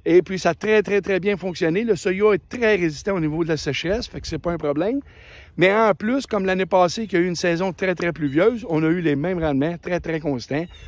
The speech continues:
pas maladifs, parce que justement, la floraison arrive tard, il n'y a pas de sclérotinia dans ce soya-là.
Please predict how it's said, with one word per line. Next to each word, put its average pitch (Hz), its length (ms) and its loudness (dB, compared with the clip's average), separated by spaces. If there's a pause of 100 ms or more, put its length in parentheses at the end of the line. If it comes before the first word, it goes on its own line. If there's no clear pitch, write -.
(480)
pas 247 140 6
maladifs, 180 640 2 (140)
parce 233 180 2
que 226 180 4
justement, 180 460 -2
la 170 140 -2
floraison 170 440 0
arrive 147 280 -2
tard, 170 320 0
il 131 60 -10
n'y 156 100 2
a 180 40 4
pas 180 180 -2
de - 40 -6
sclérotinia 170 560 -2
dans 156 140 -2
ce 143 140 -6
soya-là. 135 480 0